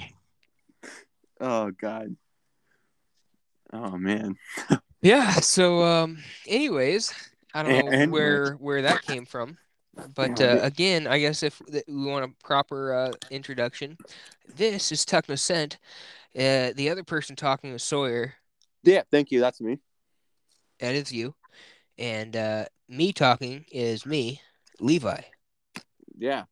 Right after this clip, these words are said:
Speaker 1: the, the, the actual, like, bread and butter of the fucking entire, the entire show. I'm, I'm trying to light a
Speaker 2: I'm,
Speaker 1: cigarette. No, my
Speaker 2: I'm,
Speaker 1: bad.
Speaker 2: I'm definitely the butter of it. I'll tell you that much. I'm
Speaker 1: Yeah.
Speaker 2: what makes the bread very good.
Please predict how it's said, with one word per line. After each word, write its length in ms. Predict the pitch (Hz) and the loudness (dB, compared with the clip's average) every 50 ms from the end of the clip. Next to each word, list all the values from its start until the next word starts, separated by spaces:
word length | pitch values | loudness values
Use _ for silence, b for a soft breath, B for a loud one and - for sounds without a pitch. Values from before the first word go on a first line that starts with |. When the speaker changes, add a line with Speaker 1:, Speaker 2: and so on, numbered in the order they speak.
| _ - | _ -10
Speaker 1:
the, 300 | - 113 123 120 113 107 98 | 0 2 4 4 4 2 0
the, 260 | 90 117 113 104 101 98 101 | 2 2 4 4 2 0 -2
the 140 | 104 - - - | -4 -6 -4 -2
actual, 440 | 117 123 120 - - 127 117 110 107 | -2 -2 -2 -2 -2 0 2 2 2
like, 220 | 104 104 104 - - - - 113 - | 2 0 -2 -4 -4 -8 -14 -6 -2
bread 220 | 117 117 117 110 | 0 0 0 0
and 140 | 110 110 101 | 0 0 2
butter 280 | 117 120 120 123 113 | 2 2 2 2 0
of 100 | 104 101 | 0 0
the 100 | 95 101 | -2 -6
fucking 460 | 92 - 104 104 - - 104 98 98 - _ - | -6 -4 -6 -6 -6 -6 -8 -8 -8 -8 _ -6
entire, 580 | - 117 107 - - 113 113 107 104 101 95 - - - _ _ _ _ - _ _ _ _ _ - - | -4 -4 -2 0 0 2 2 2 2 0 -2 -6 -10 -20 _ _ _ _ -20 _ _ _ _ _ -4 2
the 120 | 120 110 | 4 4
entire 300 | 107 98 - 110 104 92 | 4 4 2 0 0 0
show. 100 | - - - - | -2 -4 -2 0
I'm, 180 | 107 107 117 - | 0 0 0 2
I'm 140 | 127 127 120 | 2 2 2
trying 180 | - - 143 127 | 2 2 2 2
to 80 | 107 | 4
light 200 | 104 104 107 101 | 4 4 2 2
a 40 | 92 - | 0 2
Speaker 2:
I'm, 80 | 165 202 | 4 4
Speaker 1:
cigarette. 180 | 233 - - - _ _ _ - | 4 2 0 -6 _ _ _ -12
No, 140 | 95 92 | -8 -6
my 140 | 95 95 - | -2 2 2
Speaker 2:
I'm, 80 | 226 - | 2 2
Speaker 1:
bad. 140 | 90 87 - - _ _ - | 0 -6 -8 -12 _ _ -10
Speaker 2:
I'm 320 | - - 170 214 240 233 | 0 4 4 4 4 4
definitely 440 | 165 202 214 208 - 208 190 180 170 | 4 4 4 4 4 0 0 2 2
the 100 | 147 135 | 2 2
butter 440 | 127 143 135 123 104 104 101 101 - | 4 6 6 6 6 2 -6 -6 0
of 160 | 123 123 113 107 | 0 0 0 0
it. 120 | 110 - - | -6 -4 4
I'll 140 | - 156 151 | 4 4 4
tell 160 | - - 160 | 6 6 6
you 80 | 139 120 | 6 6
that 180 | 113 110 98 | 2 0 -2
much. 380 | - 104 92 90 - - - - - _ - - - _ _ _ b b b b b b b - | -4 -8 -14 -10 -8 -8 -8 -8 -10 _ -8 -8 -8 _ _ _ b b b b b b b 4
I'm 100 | 147 139 | 8 8
Speaker 1:
Yeah. 100 | 131 117 | 8 8
Speaker 2:
what 180 | 156 143 - - | 8 4 2 0
makes 400 | 143 143 139 139 - - - - | 2 2 2 2 2 -4 -4 -2
the 140 | 123 113 98 | -2 -2 -4
bread 640 | - - - 127 131 131 131 127 127 123 - 123 - _ - | -2 0 4 6 8 8 8 6 6 2 -2 -8 -12 _ -20
very 480 | 117 117 123 113 117 127 139 151 151 | -20 -20 -14 -6 -2 -2 0 0 -2
good. 220 | 127 110 95 82 | -4 -8 -12 -14